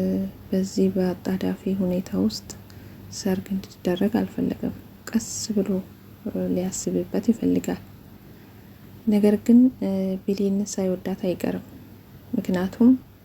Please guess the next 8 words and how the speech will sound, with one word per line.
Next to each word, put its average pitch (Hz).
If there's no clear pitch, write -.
ብሌን 196
ደንበኛው 185
ነች። 170
ቡና 196
በጣም 190
ይጣፍጣል፣ -
በጣም 185
ይነገርለታል። 196